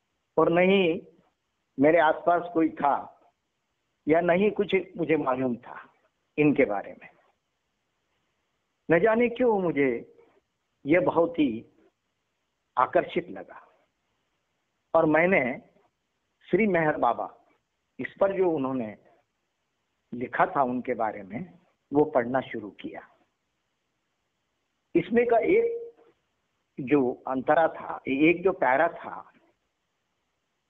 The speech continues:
एक जो पैराग्राफ था, उसने मुझे काफी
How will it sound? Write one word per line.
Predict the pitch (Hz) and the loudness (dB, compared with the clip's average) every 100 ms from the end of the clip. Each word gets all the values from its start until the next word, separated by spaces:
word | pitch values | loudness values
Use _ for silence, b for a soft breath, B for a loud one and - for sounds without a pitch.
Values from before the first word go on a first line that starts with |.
| _ 135 | _ -2
एक | 151 156 | 0 0
जो | 190 | 0
पैराग्राफ | 139 135 139 147 170 | 2 2 2 0 0
था, | - - 101 98 _ _ _ _ _ _ _ _ _ _ _ _ _ _ _ _ _ _ _ _ _ _ _ - | -4 -12 -12 -14 _ _ _ _ _ _ _ _ _ _ _ _ _ _ _ _ _ _ _ _ _ _ _ 0
उसने | 175 175 233 233 | 0 2 2 2
मुझे | 170 196 | 0 0
काफी | 190 131 - 175 123 110 - | -2 -2 0 -2 -4 -8 -18